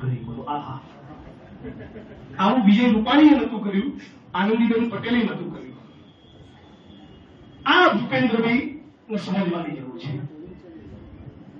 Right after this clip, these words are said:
એટલે મારી બહેનો અને માતાઓ તમને ખાસ કહું છું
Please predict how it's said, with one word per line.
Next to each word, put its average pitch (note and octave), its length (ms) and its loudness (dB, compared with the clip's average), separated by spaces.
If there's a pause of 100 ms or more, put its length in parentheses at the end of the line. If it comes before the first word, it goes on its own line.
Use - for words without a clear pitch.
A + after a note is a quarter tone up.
(1400)
એટલે G#3 160 4
મારી G#3+ 200 4
બહેનો A3+ 240 6
અને C4+ 100 4
માતાઓ B3 380 2
તમને A#3+ 200 0
ખાસ - 320 2
કહું B3+ 160 2
છું - 160 0